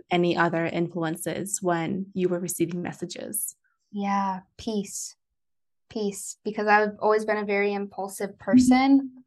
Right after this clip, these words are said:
Speaker 2: um, making just quick, rash decisions. And, you know, like I said, I married my husband in two months. So, <laughs> uh, over this, you know, past couple of years, we've been married now two years,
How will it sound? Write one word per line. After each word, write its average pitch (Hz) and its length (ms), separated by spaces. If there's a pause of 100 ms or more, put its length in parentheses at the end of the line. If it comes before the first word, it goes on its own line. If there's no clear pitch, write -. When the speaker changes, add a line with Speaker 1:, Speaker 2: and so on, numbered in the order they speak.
(140)
Speaker 2:
um, 196 400 (320)
making 208 360
just 190 220
quick, 233 280
rash 208 460
decisions. 202 840
And, 185 260 (320)
you 220 80
know, 202 60
like 196 220
I 202 40
said, 202 180
I 180 60
married 180 260
my 185 80
husband 196 380
in 180 100
two 220 160
months. - 540
So, 220 340 (540)
<laughs> - 560
uh, 208 380 (200)
over 247 300
this, 226 260 (340)
you 208 120
know, 196 140
past 208 360
couple 202 320
of 185 140
years, 185 340
we've 202 100
been 190 180
married 180 260
now 180 200
two - 160
years, 180 440